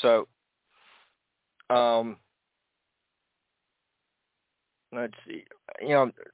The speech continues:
I'm surrounded by, let's see, I, I have about, uh, half a dozen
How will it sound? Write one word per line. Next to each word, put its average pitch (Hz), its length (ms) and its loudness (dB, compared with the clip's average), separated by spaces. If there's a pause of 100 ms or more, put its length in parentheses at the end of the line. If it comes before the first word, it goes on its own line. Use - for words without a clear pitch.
(360)
I'm 131 160 2 (180)
surrounded 131 800 0
by, 110 260 0
let's 110 280 -4 (120)
see, 107 220 -6
I, 113 180 2
I 120 120 2
have 117 140 0 (200)
about, 101 240 4 (320)
uh, 98 480 -2 (640)
half 131 320 2
a 143 40 -2
dozen 117 440 0